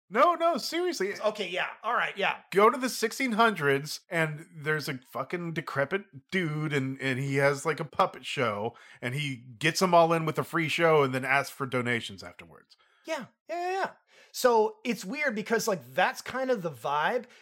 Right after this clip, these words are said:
Speaker 2: I almost feel like, would this have worked better if he was just a guy with a piano on the street doing a free concert
Speaker 1: That
Speaker 2: and
Speaker 1: would have
Speaker 2: nobody
Speaker 1: worked
Speaker 2: was paying
Speaker 1: better,
Speaker 2: attention
Speaker 1: yes.
Speaker 2: to him? And Ryan Gosling was there,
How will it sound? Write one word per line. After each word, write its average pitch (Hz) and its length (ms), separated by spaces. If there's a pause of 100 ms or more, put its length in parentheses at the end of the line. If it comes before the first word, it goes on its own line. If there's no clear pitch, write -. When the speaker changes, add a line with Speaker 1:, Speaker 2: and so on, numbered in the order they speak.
Speaker 2:
I 175 120
almost 285 260
feel 277 140
like, 214 200
would 202 120
this 330 140
have 294 140
worked 220 260
better 180 220
if 170 120
he 160 100
was 220 160
just - 200
a 170 60
guy 156 320
with 170 160
a 160 40
piano 135 460
on 117 160
the 107 60
street 123 500 (420)
doing 156 300
a 135 40
free 147 220
concert 131 360
Speaker 1:
That 139 180
Speaker 2:
and 131 80
Speaker 1:
would 139 100
have 131 80
Speaker 2:
nobody 123 100
Speaker 1:
worked 113 140
Speaker 2:
was 104 100
paying 123 120
Speaker 1:
better, 117 100
Speaker 2:
attention 110 400
Speaker 1:
yes. 110 100
Speaker 2:
to 110 80
him? 107 120 (280)
And 190 220
Ryan 190 300
Gosling 175 500
was 151 160
there, 127 400